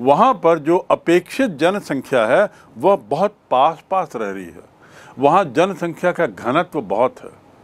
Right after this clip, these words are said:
डेंसिटी बहुत है। और ऐसे क्षेत्र जहाँ पर जो बहुत बड़े दिखाई दे रहे हैं, वहाँ पे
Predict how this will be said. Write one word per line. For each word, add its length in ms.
डेंसिटी 500
बहुत 360
है। 80
और 180
ऐसे 420
क्षेत्र 380
जहाँ 280
पर 360
जो 180
बहुत 260
बड़े 300
दिखाई 360
दे 160
रहे 140
हैं, 260
वहाँ 360
पे 280